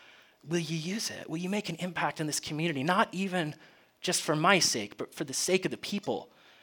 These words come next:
that we're called to reach. Here's the point. You're invited. You're invited to be a part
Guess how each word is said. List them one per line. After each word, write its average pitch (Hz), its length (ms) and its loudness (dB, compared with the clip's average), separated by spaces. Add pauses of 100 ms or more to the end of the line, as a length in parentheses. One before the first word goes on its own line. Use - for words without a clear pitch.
(300)
that 143 120 0
we're 175 200 8
called 165 300 2
to 147 100 -2
reach. - 460 -2 (1300)
Here's - 160 -4
the - 60 -6
point. 131 320 2 (840)
You're 160 140 0
invited. 147 540 0 (1000)
You're 170 200 2
invited 160 560 4
to 131 80 -8
be 135 120 0
a 120 40 -4
part - 460 4